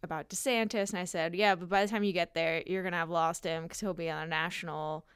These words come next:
ticket or something." But when they were talking about all the change and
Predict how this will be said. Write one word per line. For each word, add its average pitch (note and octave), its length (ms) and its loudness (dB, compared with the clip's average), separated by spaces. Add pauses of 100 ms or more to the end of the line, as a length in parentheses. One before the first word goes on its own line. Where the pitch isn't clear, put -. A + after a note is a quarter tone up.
(260)
ticket E3+ 320 -4
or E3+ 80 -2
something." E3+ 600 -4
But F3+ 340 6 (1120)
when G#3 300 2
they G3+ 80 0
were F#3 180 -2
talking F#3+ 380 2
about D#3+ 280 4
all E3+ 140 4
the - 120 -8
change F3 600 -4
and E3 320 -4